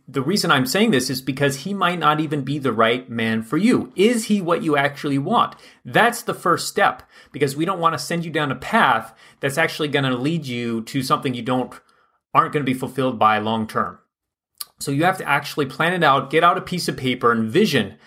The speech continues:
What do you actually want? What would your be, what would be your ideal relationship? If you could have anything, if you could wave a magic wand,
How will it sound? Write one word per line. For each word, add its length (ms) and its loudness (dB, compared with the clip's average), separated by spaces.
What 160 2
do 60 2
you 100 0
actually 300 2
want? 240 -2
What 120 2
would 140 -4
your 100 2
be, 280 -2
what 220 2
would 120 -6
be 80 -6
your 260 2
ideal 460 0
relationship? 840 -2
If 160 -10
you 80 -2
could 140 2
have 480 2
anything, 380 2
if 120 -2
you 60 2
could 160 0
wave 240 4
a 60 -2
magic 400 2
wand, 360 2